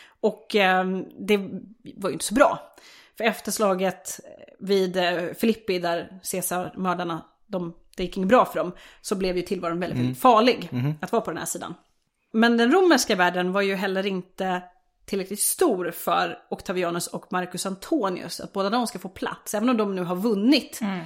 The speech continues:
Speaker 1: det här
Speaker 2: Mhm.
Speaker 1: slaget tillsammans,
Speaker 2: Mhm.
Speaker 1: den här fighten. Så, så, ja, de som har hängt med i den här historien vet ju att
Speaker 2: Ja,
Speaker 1: de
Speaker 2: ja.
Speaker 1: inte är vänner.
Speaker 2: Lite grann som att de hade en gemensam fiende, och när den gemensamma fienden inte längre finns, då ger man sig på varandra istället.
Speaker 1: Exakt.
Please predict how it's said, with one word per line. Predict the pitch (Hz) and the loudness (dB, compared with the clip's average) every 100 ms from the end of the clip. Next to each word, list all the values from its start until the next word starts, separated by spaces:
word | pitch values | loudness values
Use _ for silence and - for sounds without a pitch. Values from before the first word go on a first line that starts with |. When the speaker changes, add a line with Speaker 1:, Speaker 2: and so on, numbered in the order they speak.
| 196 - | -10 0
Speaker 1:
det | |
här | 123 139 208 | 2 6 6
Speaker 2:
Mhm. | 392 | 6
Speaker 1:
slaget | - 175 - | 6 2 2
tillsammans, | 165 160 165 147 - 135 | -6 -4 -4 -6 -6 -2
Speaker 2:
Mhm. | 131 143 - - - | 0 -2 -6 -18 -10
Speaker 1:
den | 180 | -2
här | 214 | 0
fighten. | - - - 156 - - 170 - - _ | 0 0 -2 -4 -4 -6 -6 -14 -20 _
Så, | - - 190 180 | -8 -4 0 -2
så, | 175 - 196 190 185 - | -4 -8 -6 -6 -6 0
ja, | 202 180 | 0 2
de | 196 | 0
som | 180 202 190 | 2 0 4
har | 196 | 4
hängt | 196 196 | 4 2
med | 233 | 2
i | 208 | 2
den | 180 | 2
här | |
historien | 175 - 180 185 | -2 -2 -2 -2
vet | 175 - | -4 -6
ju | |
att | 170 - - | -10 -12 -8
Speaker 2:
Ja, | 110 190 | -2 2
Speaker 1:
de | 220 | 6
Speaker 2:
ja. | |
Speaker 1:
inte | 240 185 233 | 6 6 6
är | 202 | 6
vänner. | 190 170 180 170 160 | 6 2 -2 -4 -2
Speaker 2:
Lite | 120 | 2
grann | 120 | 2
som | 101 | 2
att | 110 123 | -2 2
de | 127 | 2
hade | 127 123 131 | 4 2 2
en | |
gemensam | 117 107 95 95 | 2 0 0 -4
fiende, | 92 101 110 104 95 | -2 0 2 2 2
och | 90 107 | -2 -2
när | 104 | 0
den | 110 | 0
gemensamma | 110 104 95 101 | 0 0 -2 -2
fienden | - 98 92 | -4 -4 -4
inte | 92 87 | -6 -8
längre | 90 | -8
finns, | - 185 160 147 - - - - - - - _ - | -4 0 2 4 4 2 -4 -20 -20 -20 -20 _ -4
då | 131 131 127 | 4 6 8
ger | 127 127 123 123 131 | 6 0 -6 -2 2
man | 117 | 2
sig | - | 2
på | 104 | 2
varandra | 104 113 123 98 | 2 4 4 2
istället. | 95 - 220 101 | -2 0 0 0
Speaker 1:
Exakt. | - - 202 175 - - | 0 2 2 0 -4 -16